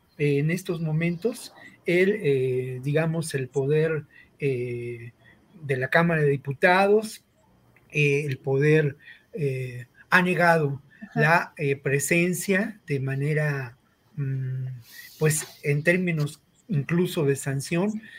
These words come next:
Speaker 1: de las policías comunitarias, ¿no?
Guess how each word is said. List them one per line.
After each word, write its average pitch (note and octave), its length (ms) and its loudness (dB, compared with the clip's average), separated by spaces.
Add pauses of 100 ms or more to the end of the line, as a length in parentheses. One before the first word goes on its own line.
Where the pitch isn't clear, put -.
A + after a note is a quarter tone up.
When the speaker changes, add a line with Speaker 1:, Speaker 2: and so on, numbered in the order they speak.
(160)
Speaker 1:
de E3+ 420 2
las C#3+ 200 -6
policías D3+ 540 -4
comunitarias, C3 920 -6
¿no? D3+ 220 -8